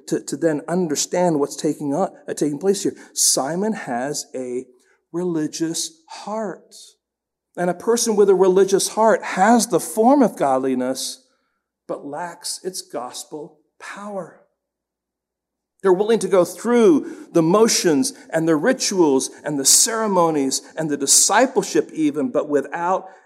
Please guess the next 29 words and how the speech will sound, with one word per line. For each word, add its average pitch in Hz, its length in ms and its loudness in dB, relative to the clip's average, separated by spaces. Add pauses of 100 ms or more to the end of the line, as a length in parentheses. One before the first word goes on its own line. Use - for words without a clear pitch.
(140)
actually 151 560 -8
embracing 143 920 -4 (400)
the 151 80 -4
gospel. - 880 0 (800)
And 156 100 -6
some 233 300 2
of 214 100 -2
you 226 160 -2
in 214 240 2
here, 220 400 4
or 165 100 4
some 208 240 4
of 202 140 4
you 214 140 4
listening 202 440 4
to 180 160 4 (220)
the 160 60 4
live 185 260 6
stream, 214 320 4
know 190 180 6
exactly 196 640 4
what 214 240 4
I'm 208 140 2
talking 220 400 0
about, 165 220 4
because 175 320 2
this 233 480 2
is 226 520 2
your 233 500 4